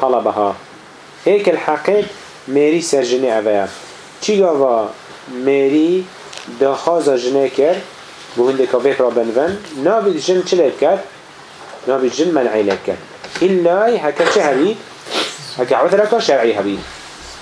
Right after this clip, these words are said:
إلا هكا عذرك هبید. چونکه جاره هاي بلکه جنه چه هبید؟ بلکه جنه عذرك هبید. لقوله صلى الله عليه وسلم، چونکه پیغمبر بیجی صلى الله عليه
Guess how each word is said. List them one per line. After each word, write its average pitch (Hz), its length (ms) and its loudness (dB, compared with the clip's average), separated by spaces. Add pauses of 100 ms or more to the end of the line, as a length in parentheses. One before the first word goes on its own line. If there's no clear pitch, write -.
(200)
إلا 247 240 4
هكا 156 120 0
عذرك 110 360 2
هبید. 98 240 -4
چونکه 226 180 0
جاره 170 280 4
هاي 165 200 2
بلکه 139 280 2
جنه 135 260 0
چه 131 140 0
هبید؟ 120 280 2 (800)
بلکه 139 260 0
جنه 127 220 0
عذرك 127 360 0
هبید. 90 160 -2 (1120)
لقوله 170 540 2
صلى 143 220 0
الله 135 420 2
عليه 120 200 2
وسلم، 117 500 0 (340)
چونکه 139 200 0
پیغمبر 135 380 2
بیجی 139 260 2
صلى 120 160 -2
الله 120 320 2
عليه 117 240 4